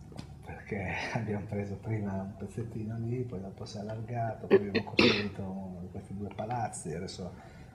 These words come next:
abbiamo finito gli altri due palazzi qui, li abbiamo inaugurato l'altro ieri, cioè, abbiamo fatto anche uno studio televisivo.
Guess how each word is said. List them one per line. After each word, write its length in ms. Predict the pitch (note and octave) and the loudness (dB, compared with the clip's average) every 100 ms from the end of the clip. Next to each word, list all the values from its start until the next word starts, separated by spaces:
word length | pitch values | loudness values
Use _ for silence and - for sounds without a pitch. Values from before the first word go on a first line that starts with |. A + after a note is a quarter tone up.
| - | -8
abbiamo 240 | G2 F#2 | -2 -2
finito 680 | F#2 G2 G#2 G#2 - F#2 F2+ F#2 - - | -2 0 2 2 -2 -4 -6 -8 -12 -10
gli 120 | F#2+ | -6
altri 240 | F#2+ - | -6 -4
due 180 | F#2 G2 | -4 -4
palazzi 500 | F#2+ F#2 F#2+ - - | -4 -4 -6 -6 -10
qui, 240 | - F#2+ | -8 -6
li 120 | A2+ - - - - - - - - | -6 -8 -14 -14 -16 -18 -18 -18 -10
abbiamo 200 | F#2 F2+ | -6 -4
inaugurato 760 | F2+ F2 F2 F2 E2+ - F2+ F2 | -2 -2 -2 -2 -4 -4 -4 -2
l'altro 320 | E2+ F#2+ G2 | -4 -4 -6
ieri, 480 | G2+ A#2 A2+ F2 - | -2 2 2 2 -2
cioè, 160 | - | -6
abbiamo 280 | D#2+ E2+ F2 | -6 -6 -4
fatto 240 | - F2 F#2+ | -4 -4 -4
anche 120 | G2 | -2
uno 120 | F#2 | -4
studio 300 | F2+ G2 F#2+ | -4 -4 -4
televisivo. 800 | F2+ F2+ F#2+ G2+ A2 A2+ F#2+ F2+ | -4 -4 -2 0 2 2 0 -4